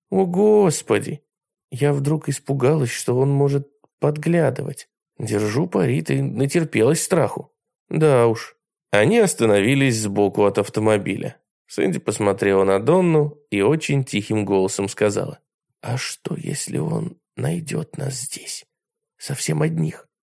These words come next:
«Это невозможно». «Но ведь он убьёт нас, да?» «Да нет, конечно же нет. Тем более такого просто не может быть».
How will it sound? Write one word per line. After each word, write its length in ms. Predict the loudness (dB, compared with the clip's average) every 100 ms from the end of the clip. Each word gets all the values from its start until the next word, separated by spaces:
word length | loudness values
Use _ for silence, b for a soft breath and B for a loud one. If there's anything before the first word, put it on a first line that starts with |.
| _ _
«Это 180 | -6 0
невозможно». 960 | 2 4 4 4 2 4 2 0 -8 -12 _ _ _ _ _
«Но 80 | -4
ведь 240 | -4 -2
он 180 | -2 -4 -8 _ _ _
убьёт 500 | -2 0 2 2 0
нас, 300 | -4 -8 -12 _ _
да?» 260 | 0 0 -2 _ _ _ _ -8
«Да 260 | 0 2
нет, 200 | 2 0
конечно 500 | 2 4 4 2 2
же 180 | 2 2
нет. 280 | 0 -4 _ _ _
Тем 200 | -2 0 2
более 320 | 2 4 2
такого 340 | 2 2 0
просто 340 | 0 0 0 0
не 100 | 2
может 380 | 4 4 4 0
быть». 340 | -2 -4 -10